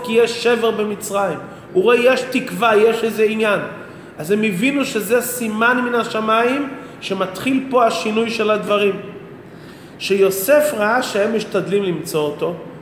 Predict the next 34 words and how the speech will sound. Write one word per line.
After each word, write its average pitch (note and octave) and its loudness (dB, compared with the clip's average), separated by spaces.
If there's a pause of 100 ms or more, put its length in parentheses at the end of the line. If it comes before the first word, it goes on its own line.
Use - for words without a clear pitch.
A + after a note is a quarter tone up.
הוא D#3 -2
הבין G#3 -2
שזה E3 -4
לא F3 -2
סתם. - -4 (2250)
כל D4+ 4
זמן C#4 4
שהוא B3+ -4
לא C4+ 4
ידע A#3+ 0
בוודאות G#3+ 2
שהם G3+ 2 (120)
באו, F#3 4
או F#3+ 2
שהוא G#3 0
לא A#3+ 6
ידע G#3+ 2
שהגיע G3 0
הזמן, F3 0 (720)
הוא E3+ 2
לא F#3+ 4
רצה F#3+ 0
לגלות, F3 2
והוא D#3+ -2
גם E3 0
לא F#3+ 0
רצה F#3 -2
לגרום F3+ -2
לשבטים F#3+ -4
שהאבא F3 -2
חס F3+ -6
ושלום F3 -4
יכעס F#3 -4
עליהם, F#3+ 0